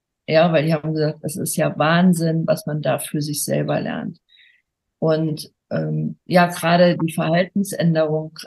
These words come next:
ähm, ist ein ganz, ganz spannendes Thema, weil wenn ich mich darin übe, dass ich immer wieder mein Verhalten ändern kann, dann bin ich eben viel angepasster auf alles das, was mir in der Umgebung passieren kann.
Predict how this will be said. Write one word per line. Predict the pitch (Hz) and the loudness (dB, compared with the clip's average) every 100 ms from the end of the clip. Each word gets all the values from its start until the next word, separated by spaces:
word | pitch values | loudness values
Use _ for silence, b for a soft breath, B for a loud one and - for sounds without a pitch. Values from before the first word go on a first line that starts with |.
| - | -4
ähm, | 156 156 156 156 _ _ _ - | -2 -2 -4 -6 _ _ _ -6
ist | 170 | -2
ein | - 160 | 0 0
ganz, | 151 160 | 0 -2
ganz | 139 156 | -4 -4
spannendes | - 147 151 156 151 - | -4 -4 -2 -2 -4 -4
Thema, | 170 160 156 147 - | -2 0 0 -2 -4
weil | - 147 151 - - | -4 -4 -4 -6 -8
wenn | 135 160 | -2 -2
ich | 160 - | -2 -2
mich | 165 - - _ _ _ - | -4 -4 -14 _ _ _ -2
darin | 160 170 170 | 0 0 -2
übe, | 170 214 240 226 160 - | 2 4 4 4 0 0
dass | 147 160 | -6 -6
ich | _ | _
immer | - 196 208 175 | 2 4 4 2
wieder | 180 170 | 2 2
mein | 160 160 | 0 -2
Verhalten | 165 160 170 180 175 | -4 -2 0 0 -2
ändern | - 160 151 151 156 | 0 -2 0 -2 -4
kann, | - 143 147 _ _ _ _ _ _ _ _ | -4 -4 -6 _ _ _ _ _ _ _ _
dann | - 165 170 | 0 2 2
bin | 170 180 | 2 4
ich | 233 233 - | 4 2 0
eben | 175 165 | 2 2
viel | 165 - 170 160 - | -4 -4 -2 -2 -2
angepasster | 160 165 160 - 160 151 - 147 151 - | 0 2 0 -2 -4 -4 -4 -2 0 -2
auf | 151 - | -4 -2
alles | - 151 156 - | -2 0 -4 -2
das, | 156 165 - | -2 -2 -6
was | 165 151 - | -6 -8 -6
mir | 147 147 147 139 - _ | -4 -2 0 -2 -6 _
in | 160 | -4
der | 160 151 | -2 0
Umgebung | 156 160 156 151 151 156 | -2 -2 -2 -2 -4 -4
passieren | 165 - - 156 143 - | -8 -6 -2 0 0 -4
kann. | - - - | -8 -10 -12